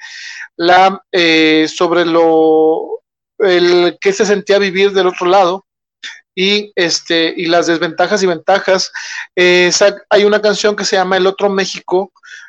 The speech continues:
en donde es una, un punto de vista desde un inmigrante, eh, digamos que es una contestación, eh, sobre los que critican a la gente que se va a vivir y a trabajar a Estados Unidos.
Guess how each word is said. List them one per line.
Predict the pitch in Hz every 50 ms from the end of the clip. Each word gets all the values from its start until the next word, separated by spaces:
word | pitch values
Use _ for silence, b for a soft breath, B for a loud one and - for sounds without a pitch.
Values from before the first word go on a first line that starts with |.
| B _
en | - 180 175 175 175 170 170
donde | 165 175 175 175 170 156 170 175 175 175 175 180
es | 175 - -
una, | 202 202 202 202 202 196 190 185
un | 190 185 170
punto | - 208 202 190 208
de | 208 196
vista | 185 190 180 - - 214 202
desde | 185 180 165 165
un | 175 185
inmigrante, | 190 190 190 180 180 190 180 175 170 - - 190 185 185 196 -
eh, | - 190 180 170 165 165 165 170 170 170
digamos | 180 190 208 214 233 247 226
que | - - 254
es | 233 - -
una | 254 254 254 262 254 247 233 220 202 190 -
contestación, | 185 180 175 - 180 165 - - - 170 - - 196 190 190 185 185 185 B B B B B B B B B B B _ -
eh, | 180 175 175 175 170 170 170 170 170 170 170 170 165 165 165 175 _ _ _ _ _ _ _
sobre | - - - 202 190 185
los | 185 185 185
que | - 202
critican | 185 190 180 185 190 190 214 208
a |
la | 202 190
gente | - 190 185 208
que | 202 -
se | - 175
va | 170 170 175 180 185 185
a | 175 160
vivir | 160 170 156 175 180 185
y | 185
a | 180
trabajar | - 170 165 - - 175
a |
Estados | 175 - - 185 185 160 151
Unidos. | 180 180 202 208 190 175 180 180 - -